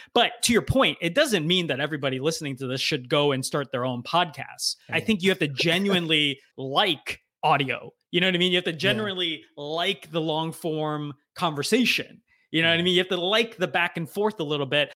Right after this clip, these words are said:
Speaker 1: And to me, I just, that, that's kinda like the arena that I, like, live and breathe in. And I, I just absolutely love that. And so that's, those are all the, some of the first, you know,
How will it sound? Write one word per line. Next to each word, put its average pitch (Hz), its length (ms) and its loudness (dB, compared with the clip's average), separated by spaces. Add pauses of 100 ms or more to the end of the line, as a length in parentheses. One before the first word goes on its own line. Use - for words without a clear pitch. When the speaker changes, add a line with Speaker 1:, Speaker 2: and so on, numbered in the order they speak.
(120)
Speaker 1:
And 185 120 2
to 190 80 2
me, 330 160 6
I 135 100 0
just, - 320 -6
that, 156 200 0
that's 156 160 -4
kinda 147 260 0
like 123 240 -4 (100)
the 135 160 -4
arena 151 480 0
that 131 260 0 (340)
I, 165 100 2
like, 143 260 -2
live 151 260 2
and 139 160 0
breathe 156 320 2
in. 127 320 0 (300)
And 143 500 -2 (100)
I, 147 120 -4 (100)
I 151 80 -8
just 156 160 -2
absolutely 139 680 -4
love 143 440 0
that. 117 300 2
And 139 160 -4
so 127 380 2 (200)
that's, 170 220 0 (320)
those 175 220 4
are 143 100 4
all 131 180 4
the, 120 160 -2 (100)
some 143 180 -4
of 127 60 -4
the 117 220 -4 (260)
first, 175 420 4 (180)
you 165 100 0
know, 131 160 0